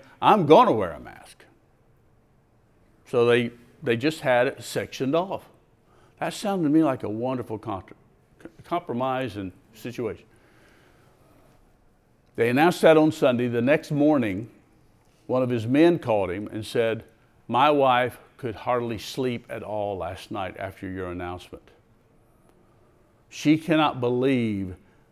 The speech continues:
that you would actually have a section in the church set aside for people who want to wear masks."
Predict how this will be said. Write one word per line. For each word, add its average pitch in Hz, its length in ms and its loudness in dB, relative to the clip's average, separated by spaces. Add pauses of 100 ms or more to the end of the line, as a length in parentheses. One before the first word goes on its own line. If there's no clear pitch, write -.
(140)
that 107 160 -4
you 117 180 -4
would 110 160 -4
actually 120 720 -2
have 104 300 -4
a 101 60 -6
section - 1000 -6
in 123 160 -6
the 135 80 0
church 98 460 -4
set 131 180 2
aside 117 460 -2
for 104 100 -6
people 127 440 -4
who 107 200 -6
want 117 460 -4 (160)
to 113 100 -10
wear 98 400 -4
masks." 85 600 -14